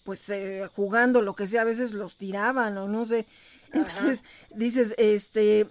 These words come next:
Speaker 1: pues, en un evento así, bueno, ya sé que el gas está cerrado, ¿no? O en, o que,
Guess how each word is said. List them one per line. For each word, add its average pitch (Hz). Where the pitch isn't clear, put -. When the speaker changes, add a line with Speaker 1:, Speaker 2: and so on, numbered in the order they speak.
Speaker 1:
pues, 214
en 214
un 240
evento 247
así, 247
bueno, 226
ya 214
sé 240
que 226
el 196
gas 214
está 214
cerrado, 208
¿no? 190
O 196
en, 147
o 151
que, -